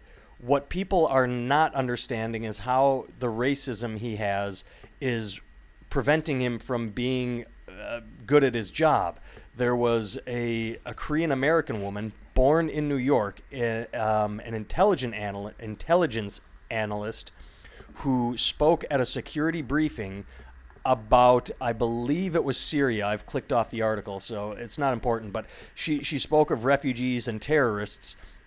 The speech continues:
and when she was done speaking, Donald's question was, "And where are you from?" And she's like, "I, I'm an American." He's like, "No, no, your ancestry. Where is your ancestry from?"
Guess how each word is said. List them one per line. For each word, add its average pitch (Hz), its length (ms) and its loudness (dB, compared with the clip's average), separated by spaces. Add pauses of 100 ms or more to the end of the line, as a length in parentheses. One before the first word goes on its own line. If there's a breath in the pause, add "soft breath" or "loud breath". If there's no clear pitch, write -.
(200 soft breath)
and 123 280 2
when 143 180 4
she 196 180 -2
was 143 200 0
done 143 240 2
speaking, 110 640 -4 (480 soft breath)
Donald's 147 480 4
question 127 580 0
was, 101 540 -4 (260 soft breath)
"And 135 180 2
where 110 240 2
are 120 80 4
you 127 200 -2
from?" 95 400 -4 (220)
And 104 200 -8
she's 110 200 -8
like, 104 280 -4
"I, 92 360 -4
I'm 95 280 -8
an 95 80 -8
American." 143 500 0
He's 101 160 -8
like, 110 160 -4
"No, 151 220 4
no, 151 160 4
your 110 200 -2
ancestry. 120 720 -2
Where 110 460 -2
is 104 200 -6
your 107 140 -4
ancestry 123 540 -4
from?" 82 340 -10